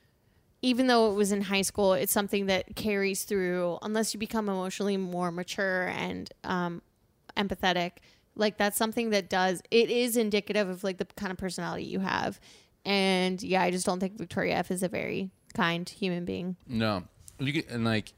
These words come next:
Speaker 2: I agree with you. And then you could just see, you could see it in her face, like, that was, like, that's her real
Speaker 1: It,
Speaker 2: personality
Speaker 1: yeah,
Speaker 2: coming
Speaker 1: it
Speaker 2: out.
Speaker 1: felt good for
Speaker 2: Yeah.
Speaker 1: her to say that. She, ugh, like,
Speaker 2: Yeah.
Speaker 1: again, like, I, we definitely shit on McKenna a little bit, but
Speaker 2: Yeah.
Speaker 1: I think she really gets a pure joy out of being like,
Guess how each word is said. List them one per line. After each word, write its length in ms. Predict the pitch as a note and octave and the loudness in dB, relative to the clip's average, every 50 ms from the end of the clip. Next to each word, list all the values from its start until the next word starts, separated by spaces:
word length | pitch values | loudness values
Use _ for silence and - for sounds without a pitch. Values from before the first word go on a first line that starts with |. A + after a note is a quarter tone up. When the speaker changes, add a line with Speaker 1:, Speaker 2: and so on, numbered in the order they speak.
| _ - | _ -4
Speaker 2:
I 80 | G#2 G#2+ | -2 -2
agree 180 | G#2 - G#2+ G#2+ | 0 0 0 0
with 60 | G#2 | 2
you. 200 | G2 F#2+ F2 - | 0 0 0 -2
And 100 | - G#2+ | -2 -2
then 80 | A2+ A#2+ | -2 -2
you 60 | C3 | -2
could 80 | C3+ A#2+ | -2 -2
just 160 | A2+ - - | -2 0 0
see, 420 | - A2 G#2 G2+ G2 F2+ F2 F2 - _ _ _ _ _ _ _ _ _ _ _ _ _ _ _ _ _ _ _ - | 0 0 -2 -2 -2 -4 -4 -8 -12 _ _ _ _ _ _ _ _ _ _ _ _ _ _ _ _ _ _ _ -10
you 100 | - D3 | -8 -6
could 120 | D#3+ D#3+ | -4 -2
see 180 | - - F3+ E3+ | 0 2 2 4
it 60 | C#3 | 4
in 60 | A#2 | 4
her 80 | G#2+ G2 | 2 2
face, 300 | - - G#2 G2 F#2+ - | 2 2 2 2 2 0
like, 100 | F2+ - | -4 -2
that 160 | - F2 D#2+ D#2 | -2 -2 -2 -2
was, 180 | F2 E2 D#2+ | -4 -4 -4
like, 320 | E2+ D#2 D2+ D#2 - - - | -6 -6 -8 -8 -12 -6 -2
that's 340 | F2+ E2+ E2+ - - - - - - E2+ | -2 -2 0 -2 -6 -10 -12 -12 -14 -14
her 280 | - - F#2+ F2+ F2 E2+ | -8 -4 -4 -2 -2 -2
real 160 | F2+ F2 D#2+ | -2 -2 -2
Speaker 1:
It, 60 | - | -2
Speaker 2:
personality 400 | - F2+ E2+ - - E2 D#2 - | -2 -4 -6 -6 -6 -6 -2 0
Speaker 1:
yeah, 80 | C#4+ C#4+ | 2 2
Speaker 2:
coming 100 | B3+ G#3 A3 | 4 4 2
Speaker 1:
it 20 | G3+ | 2
Speaker 2:
out. 40 | |
Speaker 1:
felt 160 | - C#4+ C#4 G#3 | 2 0 2 2
good 180 | A3+ A3 G#3+ F#3+ | 2 0 2 0
for 60 | - | 0
Speaker 2:
Yeah. 60 | - | -2
Speaker 1:
her 80 | F#3+ F3 | -2 -4
to 80 | F3 F3 | -4 -6
say 160 | - F3+ F3+ | -6 -8 -8
that. 220 | F3 - - - | -8 -8 -8 -8
She, 380 | - - A3 A3 A#3 B3 B3 - - | -6 -4 -2 -2 -2 -2 -4 -6 -6
ugh, 80 | - F#3+ E3+ - - - - - | -8 -10 -10 -14 -18 -20 -16 -4
like, 260 | - G#3 G3 F#3 - - | -2 0 0 0 -2 -4
Speaker 2:
Yeah. 260 | - - G3 E2+ D#2+ - | 0 2 2 2 2 2
Speaker 1:
again, 340 | A#3+ B3 D4 D4 C#4+ C#4 A#3+ | 0 2 2 2 0 0 -2
like, 200 | G3+ A#3 A3+ - - | -2 -2 -2 0 0
I, 240 | - F#3+ F#3+ F#3 - - - G#3 G3 F#3 G3+ | 2 2 2 0 -2 -8 -12 -14 -14 -8 -4
we 160 | A3 G#3+ G3+ | -4 -4 -2
definitely 320 | F3 - F3 E3 - E3+ F3 | 0 0 -2 0 0 -2 -2
shit 140 | - - F3+ | -2 -2 -2
on 220 | E3+ E3+ E3 D#3+ | -2 -2 -2 -4
McKenna 360 | E3 D#3+ - - D#3 D#3+ D3+ | -6 -6 -6 -4 -4 -4 -4
a 20 | - | -2
little 200 | - - - - | -2 -2 -2 -2
bit, 180 | E3+ E3+ - - | -2 -2 -4 -4
but 240 | G#3 G3 G#3+ A3 - | 0 4 4 4 6
Speaker 2:
Yeah. 100 | F3 A#3 | 4 4
Speaker 1:
I 80 | A#3 A#3 | 2 4
think 220 | - C#4 C#4 B3+ | 2 2 2 2
she 420 | - - - - A#3 A#3+ B3 B3 G#3+ | 2 0 0 0 0 0 0 0 -2
really 420 | F#3+ F#3 F#3+ F#3+ F#3+ F#3+ F#3+ F#3 | -2 0 2 2 4 4 2 2
gets 200 | G#3 F3 - - | 0 -2 -2 -4
a 80 | E3+ - | -6 -8
pure 640 | - - - - - F#3+ F3 F3 E3+ E3+ F3 E3+ | -8 -12 -12 -4 0 0 2 2 2 2 0 -2
joy 600 | E3+ - - F3 D#3+ D#3 D3+ D3+ D3+ D#3 D#3 C#3+ - | -4 -4 -2 -2 -2 0 -2 -4 -4 -4 -6 -6 -6
out 180 | - C#3+ D#3 D#3+ | -6 -6 -6 -8
of 140 | D#3+ - _ | -8 -10 _
being 240 | - F3 E3+ E3+ D#3+ | -10 -10 -10 -10 -10
like, 280 | D3+ D#3 D3 - - | -10 -10 -12 -14 -18